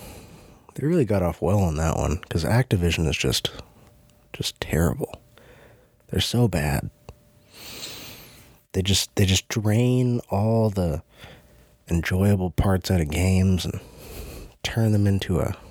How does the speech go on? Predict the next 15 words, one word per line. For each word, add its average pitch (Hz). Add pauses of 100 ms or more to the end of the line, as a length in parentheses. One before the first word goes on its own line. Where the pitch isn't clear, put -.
(920)
a 87
money-making 95
machine. 104 (1400)
Which, 127
now 262
that 196
I've 92
realized 90
it, 87 (2250)
not 185
that 320
many, 220
like, 87
great 90
games 87